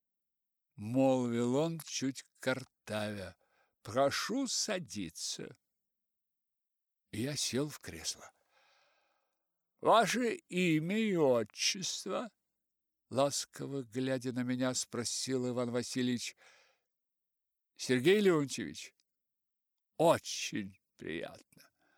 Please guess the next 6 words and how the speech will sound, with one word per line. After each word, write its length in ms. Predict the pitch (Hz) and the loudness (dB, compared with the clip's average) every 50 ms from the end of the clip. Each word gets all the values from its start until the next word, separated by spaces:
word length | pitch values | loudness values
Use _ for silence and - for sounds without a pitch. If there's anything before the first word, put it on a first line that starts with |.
| _ _ _ _ _ _ _ _ _ _ _ _ _ _ _ _ _ _ _ _ _ - | _ _ _ _ _ _ _ _ _ _ _ _ _ _ _ _ _ _ _ _ _ 0
"Ну-с, 880 | 139 175 220 262 269 277 285 277 - - - - - - - - - - - - _ _ _ _ _ _ _ _ _ | 4 6 8 8 8 6 4 2 -2 -6 -6 -4 -4 -4 -6 -8 -12 -16 -20 -20 _ _ _ _ _ _ _ _ _
как 540 | - 151 160 170 170 180 185 185 190 185 - - - - | 4 6 8 8 8 8 8 6 4 2 -2 -12 -6 0
изволите 1000 | 208 190 190 160 127 147 156 147 165 175 175 175 175 175 160 - - - 170 165 | 2 2 2 2 0 -2 0 4 6 6 6 6 4 2 0 -2 -4 -4 -4 -6
поживать, 1200 | - - 160 151 127 139 147 139 113 110 110 113 113 113 123 135 - - - - - - - - _ - - - - - _ _ _ _ _ | -4 -4 -4 -4 -2 -2 -2 -2 0 2 2 4 4 2 0 -2 -6 -8 -8 -8 -8 -10 -12 -16 _ -20 -20 -20 -20 -20 _ _ _ _ _
Сергей 840 | - - - 165 151 123 127 127 127 131 143 143 147 151 135 127 120 _ _ _ _ _ _ _ _ _ - | -12 -8 -6 -2 -2 -2 -2 -2 0 2 4 4 4 4 2 0 -6 _ _ _ _ _ _ _ _ _ 0
Пафнутьевич?" 1500 | 131 131 127 - - - 127 135 147 139 123 120 - - - - - - 131 135 135 139 147 156 - - - - - - | 2 2 2 0 -4 -10 -8 -6 -4 -4 -4 -6 -8 -12 -12 -12 -8 -6 -4 -2 -2 -2 -2 -4 -6 -6 -6 -6 -6 -8